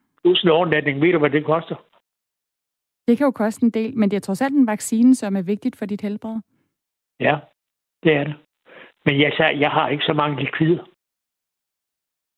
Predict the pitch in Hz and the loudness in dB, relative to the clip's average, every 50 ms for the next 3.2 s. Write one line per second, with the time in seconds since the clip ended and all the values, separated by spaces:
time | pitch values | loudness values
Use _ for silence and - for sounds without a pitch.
0 | _ _ _ _ _ _ _ _ _ _ 214 214 196 180 180 - _ _ _ _ | _ _ _ _ _ _ _ _ _ _ -8 -6 -6 -8 -10 -14 _ _ _ _
1 | _ _ _ _ _ - - 208 208 208 233 240 240 240 - - - 214 208 220 | _ _ _ _ _ -8 -4 -2 -2 0 0 0 0 0 -4 -2 -2 -2 -2 -2
2 | 226 220 220 - - 208 202 196 - - 208 185 - 202 - 208 202 - - 202 | -4 -4 -4 -6 -4 -4 -4 -4 -6 -8 -12 -10 -10 -10 -10 -10 -12 -12 -14 -18
3 | 208 226 202 | -18 -18 -20